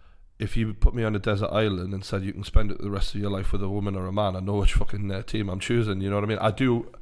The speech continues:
appreciate women, uh, and, and, and if it wasn't for me mum, uh,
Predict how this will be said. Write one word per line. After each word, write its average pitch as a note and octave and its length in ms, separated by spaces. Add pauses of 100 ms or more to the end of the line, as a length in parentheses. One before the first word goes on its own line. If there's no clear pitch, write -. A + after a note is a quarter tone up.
(280)
appreciate - 560
women, F#2 300 (440)
uh, G2 160 (240)
and, A2+ 220
and, A2 200 (500)
and A#2 140
if A#2+ 140
it A#2+ 60
wasn't C3 400
for A#2 200
me G#2 120
mum, G2 640 (580)
uh, G2 460